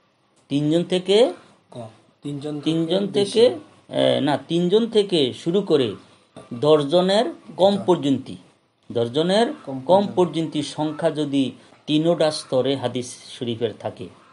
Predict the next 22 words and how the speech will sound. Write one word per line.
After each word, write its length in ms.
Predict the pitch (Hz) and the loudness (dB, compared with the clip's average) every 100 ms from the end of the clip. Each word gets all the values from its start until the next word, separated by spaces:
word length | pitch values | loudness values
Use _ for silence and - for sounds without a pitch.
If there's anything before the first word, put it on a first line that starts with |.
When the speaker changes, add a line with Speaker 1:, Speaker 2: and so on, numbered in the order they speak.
| _ _ - | _ _ -8
Speaker 1:
সনদের, 440 | - 135 135 123 | -2 0 0 0
সন-, 540 | 120 - _ - 131 135 | -4 -14 _ -8 -4 -2
Speaker 2:
বর্ণনাকারী। 240 | 127 127 | -2 -4
Speaker 1:
সনদের 360 | 143 139 139 143 | -4 -2 -2 -2
মধ্যে 220 | 139 131 | -4 -6
যদি 160 | 131 | -6
বর্ণনাকারী 580 | 120 127 127 120 120 117 | -2 -2 -2 -4 -4 -4
যদি 380 | 120 131 190 330 - _ | -6 -4 -4 -6 -10 _
থাকে, 280 | - - 90 - _ _ _ - | -14 -12 -14 -18 _ _ _ -6
তাহলে 260 | 110 117 | -4 -2
এটা 120 | 117 | -4
কি 200 | 117 127 | -8 -4
হবে? 280 | 135 131 104 101 _ _ _ _ | -2 -2 -6 -10 _ _ _ _
এটা 120 | 110 | -8
হাদিসে 520 | 98 104 123 - 180 294 - | -8 -8 -10 -6 -4 -4 -8
মাসহুর 360 | 107 - - 90 - | -12 -12 -14 -16 -16
হবে। 160 | - - _ _ _ _ _ - - - _ _ _ - - - 147 | -18 -20 _ _ _ _ _ -20 -20 -20 _ _ _ -20 -20 -20 -20
Speaker 2:
আচ্ছা, 380 | 131 - 123 120 | -20 -18 -18 -6
Speaker 1:
মেস-, 540 | 135 151 - - - - | -2 -2 -4 -12 -14 -10
হ্যাঁ। 300 | 110 98 95 | -8 -8 -12
Speaker 2:
এখানে 300 | 135 139 139 | -12 -12 -12
যদি 340 | 143 143 | -12 -12